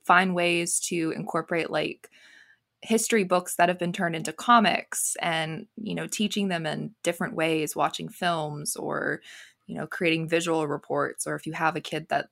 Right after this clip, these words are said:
likes making YouTube videos, let them give their reports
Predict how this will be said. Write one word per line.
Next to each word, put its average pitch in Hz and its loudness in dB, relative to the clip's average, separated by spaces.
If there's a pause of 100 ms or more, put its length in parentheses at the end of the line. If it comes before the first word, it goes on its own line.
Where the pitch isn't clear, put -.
likes 160 0
making 185 0
YouTube 196 -2
videos, - -2
let 156 2
them 170 -6
give 165 -4
their 165 0
reports - -4